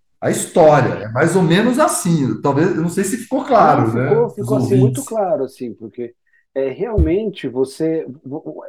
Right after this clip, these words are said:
Speaker 2: é, eu, aí eu faço analogia com o exercício físico, né?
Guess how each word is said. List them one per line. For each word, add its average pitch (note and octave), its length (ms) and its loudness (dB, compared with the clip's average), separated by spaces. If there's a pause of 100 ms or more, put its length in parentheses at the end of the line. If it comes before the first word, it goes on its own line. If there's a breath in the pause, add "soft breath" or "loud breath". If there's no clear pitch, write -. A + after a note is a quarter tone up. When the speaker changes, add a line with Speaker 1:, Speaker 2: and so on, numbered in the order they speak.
(160)
Speaker 2:
é, C#3 200 -6 (220)
eu, C#3 200 -4
aí C3 200 2
eu E3+ 100 2
faço D3 320 0
analogia D3+ 520 0
com D#3 320 -4
o D#3+ 60 -2
exercício D#3 500 -4
físico, B2 520 -2
né? A2+ 140 -10